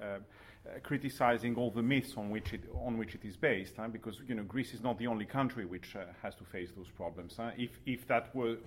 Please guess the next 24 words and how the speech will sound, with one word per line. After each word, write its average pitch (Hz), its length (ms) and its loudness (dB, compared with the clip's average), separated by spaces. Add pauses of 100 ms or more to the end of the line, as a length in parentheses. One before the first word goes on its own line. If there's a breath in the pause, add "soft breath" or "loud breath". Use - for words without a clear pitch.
(220)
if 120 160 -4
that 113 180 2
were 127 180 2
only 135 260 6
a - 20 4
Greek 123 320 0
pathology 113 580 2
due 107 220 -2
to, 113 100 -6
you 110 140 -2
know, 101 220 -2 (440 loud breath)
corruption, 120 760 8
endemic 117 480 2
corruption 113 600 4
and 107 320 -4
Mediterranean 110 720 0
laziness, 110 460 2
then 117 220 0
why 113 300 2
Ireland, 117 600 2 (420 loud breath)
uh, 98 280 4 (160)
was 113 220 0
also 113 280 0
hit 113 240 0